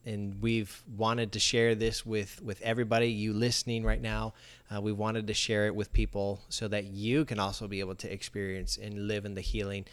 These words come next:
that God has for you, because I know that He wants everyone, uh, to live in that state of healing, to be healed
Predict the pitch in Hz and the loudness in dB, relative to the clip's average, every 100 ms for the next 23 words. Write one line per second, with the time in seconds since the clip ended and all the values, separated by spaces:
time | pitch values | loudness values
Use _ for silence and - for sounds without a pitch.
0 | - - - 110 95 98 95 95 98 - | -14 -12 -6 -6 0 0 0 0 -2 -2
1 | 101 95 98 - 101 101 113 110 101 98 | -4 -4 -4 -6 -4 0 0 0 -2 -4
2 | - 113 104 101 98 92 120 107 101 95 | -4 -2 -2 -2 -4 -4 -2 0 0 -2
3 | 95 - - - - 101 107 - 110 107 | -6 -10 -16 -16 -14 -12 -10 -4 4 6
4 | 104 98 - - - 107 101 98 95 - | 4 0 -6 -16 -6 -4 -2 -4 -8 -12
5 | _ _ - 113 104 104 - - 117 104 | _ _ -16 -2 0 2 0 2 0 -2
6 | - - 123 117 87 - 101 - 127 156 | -4 0 0 0 -2 -4 -2 0 4 4
7 | 110 92 | 2 -2